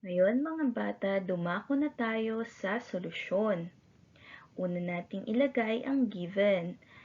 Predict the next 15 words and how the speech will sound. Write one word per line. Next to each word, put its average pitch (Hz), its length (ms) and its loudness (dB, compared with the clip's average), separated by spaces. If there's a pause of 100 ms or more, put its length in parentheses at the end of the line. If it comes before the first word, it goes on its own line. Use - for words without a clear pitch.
(320)
eight 254 280 2 (280)
litro 185 640 -2 (400)
times 220 560 -2
yung 208 160 0
conversion 185 720 2
natin, 220 560 2
nasa 202 320 -4
ilalim 202 640 -2
ang 233 400 -2 (480)
litro 190 480 0
para 190 320 -4
ma-cancel 180 680 -6
natin. 185 440 -6 (560)
Isang 185 320 -6
litro, 247 640 0